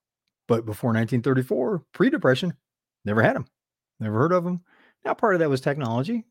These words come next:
made it possible, yes. It's the application of the technology. We'll talk some more about that in the Hughes Mantra on technology in a future episode, Hughes Aircraft. And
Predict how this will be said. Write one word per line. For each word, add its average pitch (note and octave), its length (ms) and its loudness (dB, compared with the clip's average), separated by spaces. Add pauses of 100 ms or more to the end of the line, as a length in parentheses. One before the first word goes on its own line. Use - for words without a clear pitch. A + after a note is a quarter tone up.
(140)
made B2 160 0
it A2 60 0
possible, A#2 560 -4 (160)
yes. G#2 400 -6 (1120)
It's F3+ 120 -10
the - 100 -8
application - 500 -2
of A#2+ 60 -4
the G#2 80 -4
technology. E2+ 640 -8 (400)
We'll F3+ 160 -2
talk G3 180 4
some C#3+ 140 0
more D#3+ 140 4
about B2+ 220 2
that A#2 280 0
in A#2 140 0
the G2 100 -2
Hughes B2+ 200 -2
Mantra G2+ 480 -2 (460)
on G2+ 160 -4
technology G2 840 -4
in G2 140 -4
a F2+ 80 -6
future B2 300 -4
episode, F#2 420 -2 (160)
Hughes G#2+ 200 0
Aircraft. G2+ 460 0 (1600)
And A#2+ 360 4